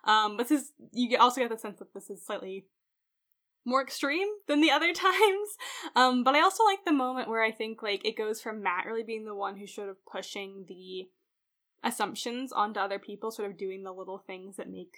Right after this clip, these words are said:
whoever they're talking to assume that they're together in, like, a romantic way, to it being Foggy who's sort of doing that work.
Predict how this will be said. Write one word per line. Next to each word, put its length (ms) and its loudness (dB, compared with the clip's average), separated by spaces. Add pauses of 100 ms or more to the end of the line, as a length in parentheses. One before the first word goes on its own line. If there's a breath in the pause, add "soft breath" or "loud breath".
whoever 240 -4
they're 100 -4
talking 380 -8
to 160 -8
assume 340 -12
that 140 -16
they're 440 -8
together 800 -4
in, 120 -8
like, 180 -10
a 80 -8
romantic 580 -6
way, 320 -2 (540 soft breath)
to 200 2
it 160 2
being 320 -4
Foggy 640 -2
who's 160 0
sort 240 -2
of 80 -10
doing 600 -2
that 220 4
work. 420 -2